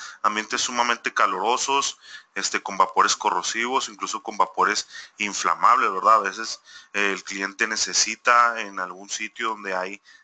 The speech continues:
gases, este, inflamables, requiere un-, una cámara, y hasta cierto punto requiere especificaciones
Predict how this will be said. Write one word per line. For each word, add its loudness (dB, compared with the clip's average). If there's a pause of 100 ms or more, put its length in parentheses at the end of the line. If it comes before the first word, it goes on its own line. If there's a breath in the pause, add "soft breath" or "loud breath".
(100)
gases, 0
este, -8
inflamables, 0
requiere -4
un-, -20
una -6
cámara, 2 (1300 loud breath)
y -2
hasta 0
cierto -4
punto -6
requiere -2
especificaciones -6